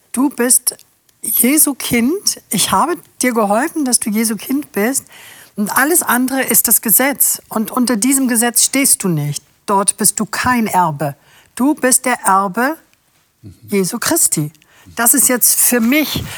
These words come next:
so dies, weil <clears throat> ich brauche immer so eine, so eine, eine, eine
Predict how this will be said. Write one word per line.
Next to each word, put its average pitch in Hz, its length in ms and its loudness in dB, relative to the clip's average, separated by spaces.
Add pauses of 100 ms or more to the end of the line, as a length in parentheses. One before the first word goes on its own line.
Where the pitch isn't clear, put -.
(120)
so - 160 0
dies, - 320 -2
weil 208 280 0
<clears throat> - 60 -20
ich 202 360 2
brauche 226 280 2
immer 247 280 0
so 311 60 2
eine, 285 240 0 (260)
so - 100 -2
eine, 247 240 0 (380)
eine, 220 400 0
eine 208 520 0